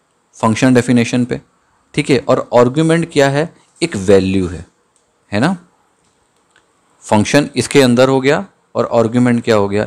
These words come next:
एक वैल्यू हो गई। इस चीज़ का आप हमेशा ध्यान रखना। दोनों में basically अंतर यही है। अब इसमें फ़ायदा ये होता है कि, आ,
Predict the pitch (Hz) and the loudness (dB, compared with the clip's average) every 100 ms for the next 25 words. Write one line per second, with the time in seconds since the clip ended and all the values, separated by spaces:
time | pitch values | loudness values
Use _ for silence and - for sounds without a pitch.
0 | - 104 92 90 90 98 92 87 92 - | -8 -14 -6 -4 -4 -4 -4 -6 -6 -6
1 | 117 - 120 - 113 113 - 104 95 - | -6 -6 -4 0 2 2 -2 -4 -4 -2
2 | 101 95 92 90 92 98 - _ - _ | -4 -4 -4 -6 -8 -12 -12 _ -20 _
3 | 98 131 139 143 147 135 113 120 151 135 | 0 2 4 4 2 0 2 2 0 -2
4 | 147 127 113 120 107 98 98 104 _ _ | 0 0 0 0 -2 -2 -4 -8 _ _
5 | - - 160 151 - 135 165 175 123 120 | -12 0 0 0 -10 -6 -4 -2 2 2
6 | 135 143 143 147 113 107 101 123 - _ | 2 2 0 -2 -2 -2 -4 -6 -12 _
7 | _ _ _ _ _ _ 151 160 165 170 | _ _ _ _ _ _ -4 -2 -2 -2
8 | 165 - _ _ _ - 107 | -4 -8 _ _ _ -4 2